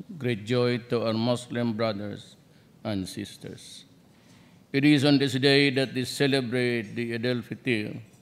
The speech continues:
the feast that marks their successful journey towards spiritual purification through fasting and prayers during the blessed month of Ramadan. On this special day,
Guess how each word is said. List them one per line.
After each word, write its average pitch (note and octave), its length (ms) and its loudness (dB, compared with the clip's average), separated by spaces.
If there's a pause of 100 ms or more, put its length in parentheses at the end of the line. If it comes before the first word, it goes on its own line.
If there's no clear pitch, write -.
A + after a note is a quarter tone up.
(540)
the B2 120 0
feast C3+ 320 0
that B2+ 160 -2
marks C3 500 2
their A2+ 160 -6
successful B2 560 -6
journey A2+ 540 -4 (760)
towards C3+ 440 0
spiritual C3 800 -2
purification A#2 1200 -4 (460)
through A#2+ 160 -2
fasting B2 640 -2
and A#2 220 -4
prayers G#2+ 640 -4
during A2 640 -4 (360)
the A2+ 80 -6
blessed G#2+ 480 -4
month A2 360 -2 (100)
of G#2+ 200 -8 (200)
Ramadan. G2+ 880 -6 (1200)
On C3 80 4
this C#3 140 4
special D#3 420 4
day, D3 560 4